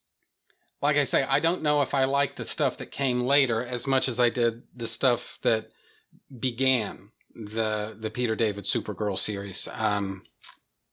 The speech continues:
again, I, I, I can't remember the exact issue number. I'll say ten or twelve issues, whatever, however long it took for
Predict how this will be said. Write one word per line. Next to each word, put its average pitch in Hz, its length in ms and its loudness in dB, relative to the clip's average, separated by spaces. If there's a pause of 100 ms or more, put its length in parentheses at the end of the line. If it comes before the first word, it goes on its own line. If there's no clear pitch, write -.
(560)
again, 151 280 0
I, 160 180 0
I, - 280 -2
I 156 140 2
can't 208 260 0
remember 165 300 4
the 143 100 2
exact 135 380 -2
issue 131 240 0
number. 151 400 2
I'll 135 120 0
say 135 460 0 (640)
ten 160 160 4
or 147 80 4
twelve 139 320 2
issues, 143 420 0
whatever, 226 400 2
however 226 380 2
long 175 260 4
it 127 140 -2
took 151 240 2
for 123 380 -2